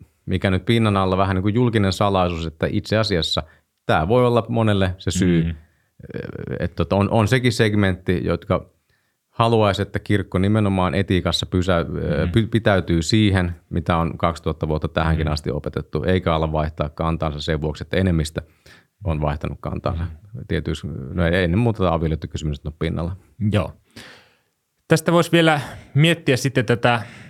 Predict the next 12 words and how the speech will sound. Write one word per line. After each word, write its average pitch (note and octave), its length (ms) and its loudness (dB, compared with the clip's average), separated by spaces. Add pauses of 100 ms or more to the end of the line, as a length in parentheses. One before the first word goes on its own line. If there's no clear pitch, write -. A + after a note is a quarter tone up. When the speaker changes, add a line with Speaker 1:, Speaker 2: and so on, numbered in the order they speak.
(320)
Speaker 2:
ehkä B2 240 0
meidän B2+ 380 2 (280)
herätysliikkeiden G#2+ 840 2
oman A#2+ 340 2
työn F2 180 0
näkökulmasta D2+ 680 -4
Speaker 1:
Mm. D#2+ 60 0
Speaker 2:
maaseutu, E2 600 0 (920)
ö, C#2+ 340 -6 (260)
kaupunkijakoa. F#2 1500 0
Ja F2 240 0
sä, C#3+ 300 2